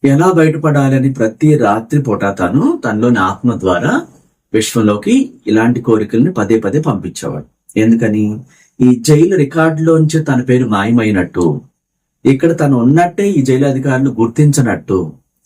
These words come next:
తను యుఎస్ వెళ్ళినట్టు అమెరికాలో,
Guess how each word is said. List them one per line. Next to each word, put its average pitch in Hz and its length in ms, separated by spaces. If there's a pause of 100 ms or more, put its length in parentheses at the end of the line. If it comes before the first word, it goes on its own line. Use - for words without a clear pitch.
(640)
తను 156 600 (880)
యుఎస్ 190 400
వెళ్ళినట్టు 117 420
అమెరికాలో, 113 800